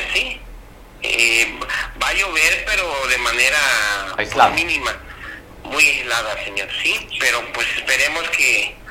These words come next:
Speaker 1: que ya llueva, porque sí, de estos calores que se han dado estas dos semanas,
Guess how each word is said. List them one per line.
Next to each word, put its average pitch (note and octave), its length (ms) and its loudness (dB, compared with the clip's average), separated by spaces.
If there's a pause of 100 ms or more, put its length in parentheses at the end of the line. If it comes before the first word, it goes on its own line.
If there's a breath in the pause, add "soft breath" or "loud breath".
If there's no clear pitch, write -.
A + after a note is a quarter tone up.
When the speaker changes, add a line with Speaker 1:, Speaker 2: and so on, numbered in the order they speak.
(560 loud breath)
Speaker 1:
que A#2+ 120 0
ya C3 140 2
llueva, F#3 460 2
porque - 320 -2
sí, E3 420 0
de C#3+ 180 2
estos D3 220 -4
calores D3+ 380 0
que - 160 -4
se D3 80 -4
han D3 100 -2
dado C#3+ 180 2
estas D3 300 -4
dos C#3+ 160 0
semanas, C3+ 480 -4